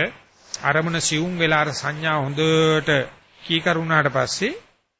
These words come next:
සම්පූර්ණ පද්ධතියට පද්ධතිය විසින් යන්න ඇරලා ඒ යෝගාවචරයා මමෙක් වෙන්න හදන්නේ නැතුව, මනින්නෙක් වෙන්න හදන්නේ නැතුව,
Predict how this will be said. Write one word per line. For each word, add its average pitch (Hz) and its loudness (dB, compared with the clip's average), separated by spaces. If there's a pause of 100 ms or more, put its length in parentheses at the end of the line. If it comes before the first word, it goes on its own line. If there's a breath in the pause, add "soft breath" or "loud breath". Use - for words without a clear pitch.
(880)
සම්පූර්ණ 214 0
පද්ධතියට 190 0
පද්ධතිය 165 -2
විසින් 165 -2
යන්න 143 0
ඇරලා 120 2 (400)
ඒ 151 0
යෝගාවචරයා 156 0 (360)
මමෙක් 131 2
වෙන්න 165 0
හදන්නේ 135 0
නැතුව, 131 -6 (500)
මනින්නෙක් 170 0
වෙන්න 175 -2
හදන්නේ 151 0
නැතුව, 135 -4